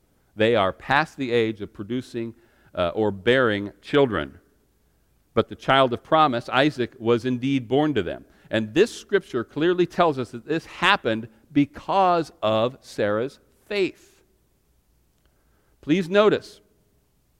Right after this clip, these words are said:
she didn't go to God and say, "I would like a child, and I'm believing you for a child. Please give me a child." The promise came to her, "You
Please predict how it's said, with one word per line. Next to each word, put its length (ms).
she 320
didn't 240
go 160
to 100
God 480
and 160
say, 380
"I 180
would 140
like 260
a 60
child, 500
and 120
I'm 160
believing 460
you 140
for 180
a 60
child. 380
Please 280
give 180
me 120
a 60
child." 400
The 100
promise 800
came 320
to 200
her, 400
"You 440